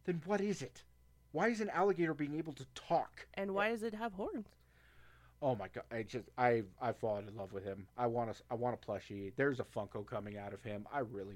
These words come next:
Speaker 1: want that because he is,
Speaker 2: <laughs>
Speaker 1: he is best Loki.
Speaker 2: Oh my goodness! Apparently, he can pray.
Speaker 1: And he, oh, it is, and see, that's the other question. Like, does he have some sort of religion?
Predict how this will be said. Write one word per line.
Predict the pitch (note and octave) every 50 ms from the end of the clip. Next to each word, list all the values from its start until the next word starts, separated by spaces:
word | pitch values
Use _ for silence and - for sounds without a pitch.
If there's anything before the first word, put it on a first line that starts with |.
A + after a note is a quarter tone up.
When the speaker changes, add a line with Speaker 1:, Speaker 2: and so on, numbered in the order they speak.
| G2 G#2
Speaker 1:
want | G2 G#2 G#2+ G#2+ - -
that | - A#2 A2 A2+ - - - - - - - - - - - - - - - - - - _
because | - C3+ B2+ - C#3 C3 A#2+ A2+
he | - C#3+ C#3+ D3
is, | G3+ G#3 C#3+ -
Speaker 2:
<laughs> | -
Speaker 1:
he | C3 D3+ D#3+
is | D#3 C#3+ B2
best | - - B2+ A#2 - - A#2+
Loki. | A2 G2+ F#2+ - - D2+ - - - _ _ _ - - _ - - - _ - - - - - - - -
Speaker 2:
Oh | - - -
my | - - -
goodness! | - - - - - - -
Apparently, | F3+ E3+ G3 G3 F#3+ C#3 C#3+ F3
he | G3 G3
can | F3+ F3 D#3 D#3+
pray. | - - E3 D#3+ D3+ D3 D3 - _ _ - - - - - - - - - -
Speaker 1:
And | C#3+ B2+
he, | B2+ A#2 - -
oh, | B2 A2+ A2+ A#2+
it | C3 B2 A#2+ A#2+ -
is, | A#3+ A#3 C4+ C4+ - - -
and | D3+ D3 B2+
see, | - D#3+ D3+
that's | C3+ C3+ A#2 - -
the | C#3+
other | D3 F#3+ B3+ C4+
question. | - - E3+ D3+ - - - A#2+ -
Like, | C#3+ D3 D3+ - - - - - G#4 - - _ _ _ -
does | - D3+ B2+
he | - C#3 C3
have | C3 C#3 C3
some | - D3+ C#3+
sort | - - D3 B2+
of | B2+ -
religion? | A#2+ A#2+ G#2+ A#2+ B2 B2+ E3+ G3+ D4